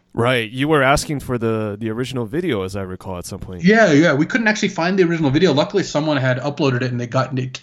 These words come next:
Speaker 2: got in touch with me over Twitter. But, you know, it was, it was just, it was just a wild match. Um,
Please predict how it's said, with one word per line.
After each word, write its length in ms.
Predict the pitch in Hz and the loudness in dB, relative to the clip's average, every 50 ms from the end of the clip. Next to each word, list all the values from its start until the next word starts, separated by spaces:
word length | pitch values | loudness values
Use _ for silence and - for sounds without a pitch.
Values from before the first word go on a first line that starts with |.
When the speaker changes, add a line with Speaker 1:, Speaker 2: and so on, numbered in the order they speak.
| - - | -8 -2
Speaker 2:
got 140 | - 143 127 | 0 0 0
in 40 | 127 | 0
touch 200 | 143 139 - 147 | -2 -2 -2 -2
with 80 | 131 | 0
me 100 | 127 123 | 0 0
over 140 | 120 117 117 | 0 0 -2
Twitter. 400 | 113 - 147 151 135 123 127 131 - - - - - - _ | -4 0 0 2 2 0 -2 -4 -10 -18 -18 -18 -20 -10 _
But, 280 | - 147 131 131 - - - - - - - _ _ _ _ _ _ _ _ _ _ - | 0 0 0 0 -6 -14 -20 -20 -20 -20 -20 _ _ _ _ _ _ _ _ _ _ 0
you 80 | 170 | 2
know, 120 | 156 139 127 | 4 6 6
it 120 | 131 143 143 | 6 6 4
was, 280 | 143 139 131 123 - 180 | 4 4 2 2 2 0
it 60 | 160 | 0
was 120 | 143 123 | 0 0
just, 280 | - - - - - _ _ _ _ - | -2 -4 -8 -8 -12 _ _ _ _ 2
it 80 | 185 | 4
was 100 | 175 151 | 4 6
just 160 | 131 131 - - | 4 2 0 0
a 40 | |
wild 280 | 120 117 120 120 120 120 | 2 2 4 4 4 4
match. 320 | 123 120 113 113 - - | 2 0 0 -2 -4 -4
Um, 600 | - - 135 135 127 127 127 127 127 127 127 - | 0 2 4 4 6 6 4 4 2 0 -2 -4